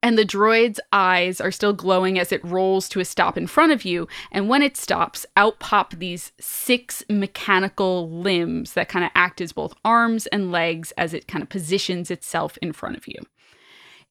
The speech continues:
It swivels its head to look down at the three of you, and you hear it say, "Hello, I am designated rhythm unit model, Beat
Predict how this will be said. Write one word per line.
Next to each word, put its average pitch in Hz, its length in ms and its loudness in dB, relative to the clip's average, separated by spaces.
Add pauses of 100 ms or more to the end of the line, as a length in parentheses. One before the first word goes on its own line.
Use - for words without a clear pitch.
(180)
It - 280 4
swivels 233 500 4
its 233 140 -2
head 196 340 0
to 214 100 -2
look 190 260 -2
down 185 300 4
at 196 120 -4
the 196 80 -4
three 180 280 -4
of 175 120 -6
you, 170 260 -4 (320)
and 190 160 0
you 185 80 -4
hear 190 160 0
it 185 140 0
say, 180 340 -2 (400)
"Hello, 440 560 4 (400)
I 415 200 4
am 202 300 2 (120)
designated 359 680 2 (140)
rhythm 370 340 4
unit 320 400 2
model, 262 520 4 (260)
Beat 392 280 2